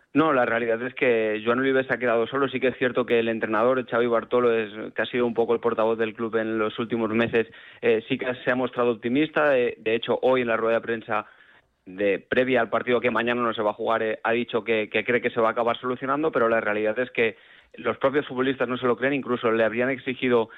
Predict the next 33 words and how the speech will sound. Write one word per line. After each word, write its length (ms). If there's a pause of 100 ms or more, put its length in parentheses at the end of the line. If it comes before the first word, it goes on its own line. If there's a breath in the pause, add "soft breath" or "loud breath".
(220 loud breath)
eh, 160
firmar 340
un 120
documento 540
al 120
máximo 320
accionista 560 (560 loud breath)
para 260
que, 120
si 120
el 100
lunes 300
no 80
había 140
encontrado 380
una 140
solución, 480
eh, 340
a, 880
a 40
los 140
problemas 320
económicos 480
y 40
a 80
esa 100
venta 220
del 100
club, 220
los 120
jugadores 380
quedasen 340
libres. 320